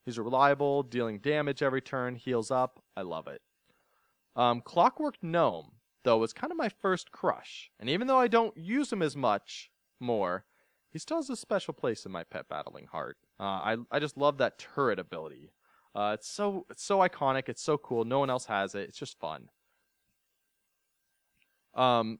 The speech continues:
Tranquil Mechanical Yeti is the third one. And I think we all know why I like that one so much, right?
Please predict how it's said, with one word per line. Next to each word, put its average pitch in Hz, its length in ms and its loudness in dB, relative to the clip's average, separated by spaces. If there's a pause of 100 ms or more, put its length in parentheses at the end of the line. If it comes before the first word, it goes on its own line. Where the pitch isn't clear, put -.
Tranquil 190 340 2
Mechanical 156 460 -2
Yeti 107 420 -2 (680)
is 123 200 -4
the 113 160 -8 (180)
third 185 380 0
one. 78 380 -6 (380)
And 147 300 0
I 202 80 2
think - 280 -8
we 269 220 -4
all 143 280 4
know 127 220 2
why 98 340 0
I 92 60 -2
like 85 280 -6 (120)
that 85 200 -6
one 85 240 -12
so 87 220 -10
much, 71 340 -14
right? 107 280 -4